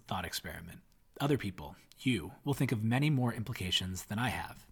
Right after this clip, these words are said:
and there are myriad outcomes that are impossible to predict today at the dawn of the mass shift to remote.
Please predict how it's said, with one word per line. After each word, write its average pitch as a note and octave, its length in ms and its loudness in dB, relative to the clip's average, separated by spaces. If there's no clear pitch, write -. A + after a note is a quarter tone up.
and A2+ 120 0
there A#2 100 4
are A2 60 2
myriad D#3+ 400 8
outcomes G2+ 520 -2
that G#2 120 -4
are G2+ 60 -4
impossible C3+ 600 0
to - 140 -8
predict G#2+ 280 -4
today E2+ 380 -4
at A#2 120 -4
the A#2+ 80 -2
dawn A#2 380 2
of G2 100 -8
the G2 60 -4
mass F#2 240 0
shift - 460 -6
to - 100 -6
remote. G#2 320 -2